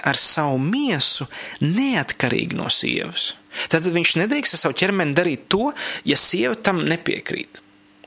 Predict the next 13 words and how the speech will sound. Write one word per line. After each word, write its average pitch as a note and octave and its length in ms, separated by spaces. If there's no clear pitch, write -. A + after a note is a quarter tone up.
Ja? B2+ 160
Tad, C#3 160
tad D3 80
sievai G#3 540
ir C#3+ 140
noteikšana, C#3+ 500
viņai D#3+ 300
jāpiekrīt, C3+ 800
ja A#2+ 140
vīrs D#3+ 340
to C3 160
grib B2 240
darīt. - 400